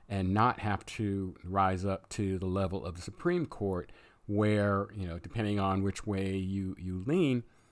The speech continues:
you know, you're either gonna get a conservative victory or a conservative defeat if the liberal side wins. You know, so it all the more important and all the more emphasis that we need to place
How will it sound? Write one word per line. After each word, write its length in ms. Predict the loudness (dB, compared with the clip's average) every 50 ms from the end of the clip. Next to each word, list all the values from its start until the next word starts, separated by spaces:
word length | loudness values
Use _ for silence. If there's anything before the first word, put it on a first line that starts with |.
| _ _ _ _ _ _ _ _ -4
you 80 | -4
know, 180 | -2 -2 -2 -2
you're 220 | 0 0 0 0 2
either 280 | 4 4 6 6 4
gonna 240 | 4 4 4 4 2
get 220 | 2 2 2 2 0
a 40 |
conservative 760 | 0 -2 -4 -4 0 0 0 0 2 0 -2 -2 -2 -4 -4 -2
victory 600 | -2 -2 -2 -2 -4 -2 -2 0 0 -2 -2 -4 -10 -20 -20 -20 -12 _
or 280 | -4 -2 0 -2 -2
a 20 | -4
conservative 640 | -4 -6 -8 -4 -2 -2 -2 0 -2 -4 -6 -6 -8
defeat 520 | -10 -12 -12 -4 0 2 4 4 4 4
if 140 | 2 -2 -2
the 80 | -4 -4
liberal 380 | -2 -2 -4 -2 -4 -8 -8 -8
side 320 | -8 -8 -8 -8 -8 -10 -12
wins. 320 | -12 -14 -14 -16 -18 -20 -20 _ _ _ _ _ _ _ _ _ _ _ _ _ _ _ _
You 120 | -8 -6 -6
know, 120 | -6 -8 -8
so 540 | -8 -2 2 4 6 6 6 4 2 0 -4 -12 _ _ _ _ _ _ _ -2
it 220 | -2 -2 -2 -4 _ _
all 260 | 2 4 4 4 4
the 100 | 2 2
more 380 | 0 2 2 2 2 2 2 0 -2
important 580 | -4 -6 -6 -4 -4 -4 -4 -4 -8 -12 -12 -12
and 120 | -14 -16 -10 -2
all 280 | 2 2 2 2 2
the 80 | 0 0
more 380 | 0 0 0 0 0 -2 -4 -4
emphasis 520 | -8 -8 -8 -8 -10 -12 -10 -12 -12 -8
that 220 | -6 -6 -6 -4 -2
we 120 | -4 -2
need 300 | 0 2 4 4 4 2
to 60 | 0
place 480 | -4 -2 0 0 2 0 0 -2 -6